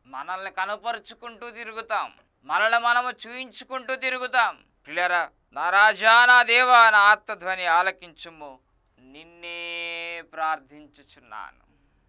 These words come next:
మనకెవరున్నారండి దిక్కు?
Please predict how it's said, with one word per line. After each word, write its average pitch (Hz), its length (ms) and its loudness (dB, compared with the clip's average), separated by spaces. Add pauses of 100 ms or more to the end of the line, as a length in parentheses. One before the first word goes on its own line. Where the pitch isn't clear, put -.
(1400)
మనకెవరున్నారండి 226 880 -2
దిక్కు? 160 680 -16